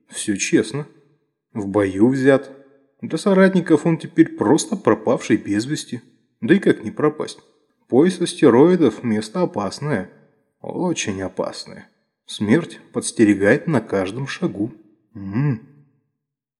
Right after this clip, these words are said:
Так. Ладно. Кто у нас там следующий в этой космоопере, бессмысленный и беспощадный?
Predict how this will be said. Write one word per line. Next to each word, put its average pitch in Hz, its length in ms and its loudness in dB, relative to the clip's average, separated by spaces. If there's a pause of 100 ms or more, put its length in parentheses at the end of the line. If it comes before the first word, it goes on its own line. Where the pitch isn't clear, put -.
(300)
Так. - 460 -6 (840)
Ладно. 123 560 0 (420)
Кто 165 220 0
у 143 60 2
нас 131 180 2
там 117 220 0
следующий 120 640 2
в 131 100 2
этой 131 240 2
космоопере, 135 1040 0 (120)
бессмысленный 131 800 -2
и 110 180 -6
беспощадный? - 880 -4